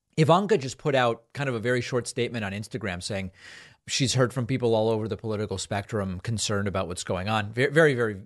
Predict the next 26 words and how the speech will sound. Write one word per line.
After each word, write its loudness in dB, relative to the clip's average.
vague. -4
Um, -4
Ivanka 0
does -2
seem -6
to -8
be -6
wanting -6
to -10
stay -4
far 2
from -4
politics -4
after -2
the -2
disaster 4
of -8
her -8
fir-, 4
first 0
four 0
years -4
of -8
involvement -2
in -4
politics. -6